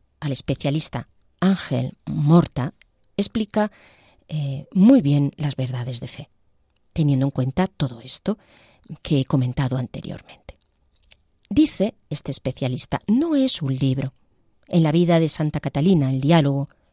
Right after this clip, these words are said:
es su vida total e íntegra. Es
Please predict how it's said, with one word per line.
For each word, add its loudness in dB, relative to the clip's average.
es 0
su 2
vida 2
total 0
e -4
íntegra. -4
Es 0